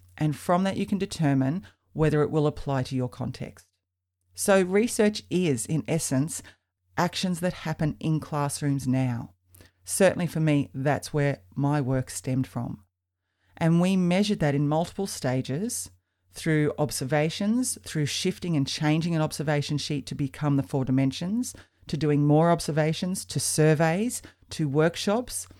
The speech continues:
There were thousands of hours that went into different sample sizes that brought about the current evidence that I've been able to share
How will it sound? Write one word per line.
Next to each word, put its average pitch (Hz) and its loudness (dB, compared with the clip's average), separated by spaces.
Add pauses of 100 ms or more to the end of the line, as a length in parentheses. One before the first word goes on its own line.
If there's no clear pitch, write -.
(320)
There 175 4
were 165 4
thousands 165 0
of 175 -6
hours 143 0
that - -6
went 147 2
into 147 0 (300)
different 180 -2
sample 143 0
sizes 139 -4 (260)
that - -2
brought 151 2
about 143 0
the 135 -6
current - -4
evidence 156 -2
that - -6
I've 139 -4
been 143 0
able 175 -4
to 131 -8
share 131 -2